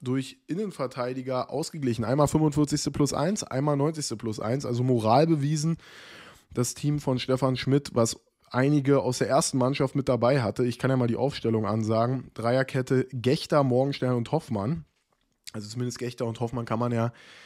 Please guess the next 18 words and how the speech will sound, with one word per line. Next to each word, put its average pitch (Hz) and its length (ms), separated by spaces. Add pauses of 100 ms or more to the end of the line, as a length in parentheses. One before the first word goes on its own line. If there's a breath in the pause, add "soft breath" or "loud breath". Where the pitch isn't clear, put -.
(140 loud breath)
Gechter 117 240
auf 104 140
jeden 104 140
Fall, 117 280
Hoffmann 117 260
kann 117 140
man 117 80
ja 110 80
schon 120 160
fast 117 160
zur - 140
ersten 123 260
Mannschaft 120 340
zählen, 120 200
quasi 120 280
auch 117 200
im 113 100
Tor. 135 340